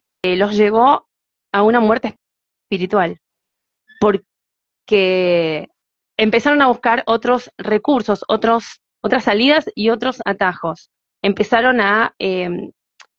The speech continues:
a hacer las cosas con sus propias fuerzas. Y, y ahí es donde ellos recurren al alcohol, recurren, eh, a los ansiolíticos, a las pastillas, eh, porque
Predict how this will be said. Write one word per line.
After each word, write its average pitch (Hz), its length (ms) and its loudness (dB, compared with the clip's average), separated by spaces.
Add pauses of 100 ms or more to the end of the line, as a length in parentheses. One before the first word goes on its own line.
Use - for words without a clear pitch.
(160)
a 202 140 0
hacer 226 200 -2
las 240 160 2
cosas 240 280 -2
con 202 140 0
sus 208 100 -8 (260)
propias 202 300 -2
fuerzas. 180 600 -4 (920)
Y, 220 280 4 (400)
y 202 500 0
ahí 214 240 2
es 240 140 2
donde 214 240 2
ellos 240 240 0
recurren 269 680 0 (300)
al 196 160 4
alcohol, 220 480 0 (520)
recurren, 214 800 2 (460)
eh, 185 340 0
a 180 60 0
los 196 200 0
ansiolíticos, 202 800 -2
a 185 60 -2
las 180 140 -6
pastillas, 202 840 -2 (360)
eh, 185 640 0 (1000)
porque 247 540 0